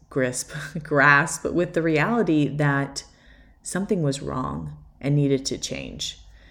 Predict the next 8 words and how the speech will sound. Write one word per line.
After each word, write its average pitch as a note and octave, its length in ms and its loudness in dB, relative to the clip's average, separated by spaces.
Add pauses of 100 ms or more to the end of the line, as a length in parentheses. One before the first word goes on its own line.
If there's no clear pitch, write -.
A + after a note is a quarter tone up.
(160)
Something F3 400 -2
in D3+ 120 0
your C#3+ 140 2
life C3 300 0
was C#3+ 200 -2
no D3 580 0
longer C3+ 680 -2
aligned C3 800 -2